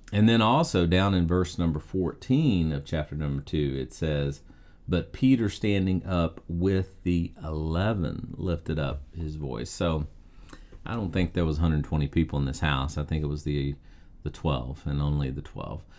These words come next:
And then notice in verse number two, "And suddenly there came a sound from heaven as of a rushing mighty wind, and it filled the house where they were sitting. And there appeared unto them cloven tongues like,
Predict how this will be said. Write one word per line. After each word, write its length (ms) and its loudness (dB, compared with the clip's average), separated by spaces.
And 160 8
then 120 8
notice 280 4
in 60 0
verse 240 2
number 160 2
two, 400 2
"And 220 2
suddenly 360 4
there 160 2
came 280 0
a 40 2
sound 380 0
from 160 0
heaven 420 2
as 280 0
of 80 -6
a 80 -2
rushing 600 0
mighty 420 2
wind, 300 2
and 120 0
it 60 -6
filled 260 2
the 80 2
house 340 0
where 100 -4
they 120 -2
were 140 -8
sitting. 500 -4
And 140 4
there 140 6
appeared 360 4
unto 180 4
them 200 6
cloven 460 2
tongues 420 2
like, 260 0